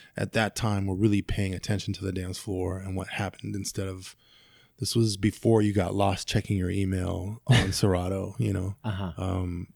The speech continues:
Speaker 1: and so, yeah, man, it's, it, when the cool people started leaving San Francisco,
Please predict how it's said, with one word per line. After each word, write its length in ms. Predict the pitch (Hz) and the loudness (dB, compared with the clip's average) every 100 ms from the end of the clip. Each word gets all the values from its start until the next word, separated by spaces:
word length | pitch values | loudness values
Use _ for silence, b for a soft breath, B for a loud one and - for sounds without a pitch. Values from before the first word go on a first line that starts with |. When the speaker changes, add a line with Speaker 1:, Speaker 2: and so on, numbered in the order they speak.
| _ b b b b b - | _ b b b b b 2
Speaker 1:
and 520 | 113 110 107 107 104 | 4 4 2 -2 -4
so, 480 | - - 135 131 139 135 - | -6 2 6 8 6 2 -12
yeah, 240 | 123 131 165 | 0 4 6
man, 280 | 131 131 131 | 6 6 4
it's, 320 | 127 - - b b b b b b _ - | 2 -2 -8 b b b b b b _ -8
it, 80 | 127 _ _ - | -8 _ _ 2
when 240 | 127 131 | 6 8
the 80 | 117 | 6
cool 300 | - 151 156 | 8 8 8
people 320 | 151 135 135 | 8 8 6
started 680 | - - - - 131 127 104 | 6 -6 -2 6 8 8 6
leaving 400 | 104 123 117 104 | 6 6 6 4
San 240 | - 127 113 | 4 4 4
Francisco, 800 | 113 - 160 - 117 98 95 | -2 2 2 4 4 4 2